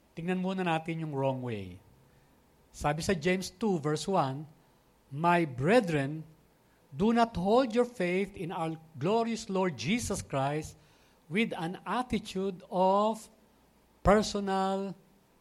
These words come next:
favoritism." Ano? Meron tayong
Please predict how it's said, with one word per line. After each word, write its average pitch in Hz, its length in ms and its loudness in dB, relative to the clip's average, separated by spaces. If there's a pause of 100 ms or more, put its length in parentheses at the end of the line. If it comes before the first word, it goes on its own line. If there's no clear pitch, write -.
(300)
favoritism." 175 960 0 (1040)
Ano? 127 240 -14 (1400)
Meron 196 560 0
tayong 185 640 0